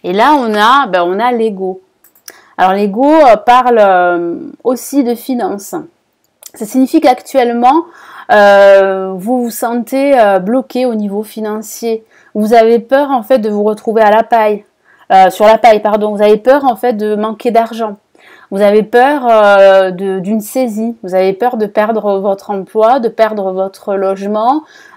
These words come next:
euh, de ne pas pouvoir joindre les deux bouts, surtout si vous avez une famille. Donc c'est vraiment une sensation, euh, qui, euh, vous paralyse.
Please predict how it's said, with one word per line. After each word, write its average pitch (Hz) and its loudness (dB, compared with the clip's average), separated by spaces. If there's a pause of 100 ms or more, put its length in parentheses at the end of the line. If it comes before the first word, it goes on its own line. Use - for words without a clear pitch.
euh, 196 2
de 196 -4
ne 214 -4
pas 233 0
pouvoir 220 -4
joindre 202 -6
les 196 -2
deux 196 -4
bouts, 226 -2
surtout 247 -10
si - -16
vous 196 -6
avez 196 -4
une 196 -8
famille. 233 -2 (400)
Donc 220 -6
c'est 247 -4
vraiment 262 0
une 285 0
sensation, 247 -4
euh, 202 -2
qui, 247 -6
euh, 208 -2
vous 190 -8
paralyse. 214 -4